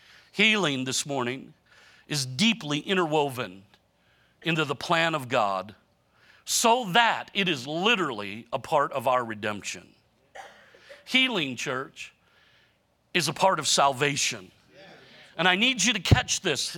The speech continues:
Isaiah fifty-three, verses four and five says these words, "Surely he has borne our griefs and carried our sorrows. Yet we esteemed him stricken, smitten by God, and afflicted. But he was wounded for our transgressions,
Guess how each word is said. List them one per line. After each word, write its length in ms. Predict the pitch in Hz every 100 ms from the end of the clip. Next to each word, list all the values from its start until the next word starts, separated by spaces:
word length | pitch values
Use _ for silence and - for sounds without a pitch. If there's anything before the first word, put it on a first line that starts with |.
| -
Isaiah 460 | 185 180 185 254 208
fifty-three, 880 | 233 220 220 180 170 143 139 - _ - - - -
verses 380 | 240 226 208
four 320 | - 247 226 220
and 100 | 185
five 320 | 202 185 165
says 280 | 208 180 147
these 260 | 202 -
words, 400 | 151 143 170 - - - -
"Surely 520 | - 240 262 240 185
he 140 | 214
has 200 | 214 147
borne 360 | 131 190 208 202
our 260 | 170 165
griefs 520 | 147 147 135 156 170 -
and 160 | 180
carried 400 | 143 226 202 190
our 360 | 175 160 151 131 - -
sorrows. 840 | - - 190 151 127 156 - - _ - - - 160
Yet 240 | 220 233
we 160 | 233 233
esteemed 480 | - - 262 247
him 180 | 175 185
stricken, 460 | - - 240 202 175
smitten 440 | - 220 254 214
by 200 | 190 190
God, 340 | 160 151 160 170
and 100 | 160
afflicted. 680 | - 165 151 - 120 117 - _ - - -
But 140 | 180
he 120 | 214
was 220 | 233 180 170
wounded 380 | 262 262 247
for 140 | - 233
our 120 | 220
transgressions, 960 | - 208 170 - 165 143 131 156 180